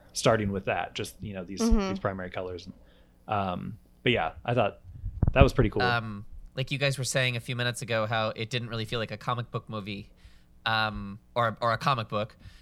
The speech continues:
Speaker 3: And I kind of think that, like, to me, it felt more like, uh, like, f-, like fantasy world building,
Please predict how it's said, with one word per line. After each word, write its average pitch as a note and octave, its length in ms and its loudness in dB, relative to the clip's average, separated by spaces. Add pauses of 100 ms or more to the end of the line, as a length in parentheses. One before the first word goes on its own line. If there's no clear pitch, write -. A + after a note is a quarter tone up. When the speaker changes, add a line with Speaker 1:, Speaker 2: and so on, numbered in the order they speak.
(140)
Speaker 3:
And C3+ 300 0 (260)
I D3+ 60 -2
kind G3+ 220 -6
of G#3 100 -6
think F#3 300 -4
that, D#3 220 -4 (800)
like, C3+ 200 0 (480)
to E3+ 100 0
me, D#3+ 300 2
it - 140 -2
felt D#3 320 2 (240)
more C#3 600 2
like, B2 400 2
uh, G#2 460 2 (360)
like, G#2+ 160 -2
f-, - 240 -16 (200)
like A2+ 180 -2
fantasy C#3 600 2
world A2+ 460 0
building, G3 400 0